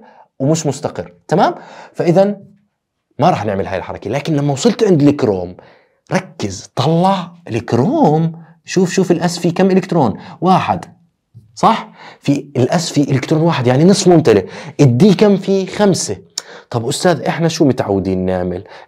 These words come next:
المفروض يكون التوزيع الإلكتروني إله أربعة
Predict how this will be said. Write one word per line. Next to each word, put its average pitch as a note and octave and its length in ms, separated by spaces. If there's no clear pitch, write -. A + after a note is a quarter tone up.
المفروض D#3 560
يكون A2 540
التوزيع B2 540
الإلكتروني B2+ 1000
إله G2+ 300
أربعة A#2 760